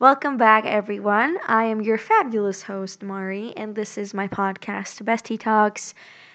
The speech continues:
This is gonna be episode number six, and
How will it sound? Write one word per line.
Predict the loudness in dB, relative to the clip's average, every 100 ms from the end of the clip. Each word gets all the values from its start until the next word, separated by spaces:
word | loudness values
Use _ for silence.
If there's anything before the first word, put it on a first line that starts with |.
| _
This | 2 2
is | 2 0
gonna | 4 6
be | 6
episode | 4 2 0 0 0
number | 0 2 0
six, | 0 -2 6 6 6 0 -10 -14 -16
and | -6 -2 -2 0 0 0 -2 -4 -6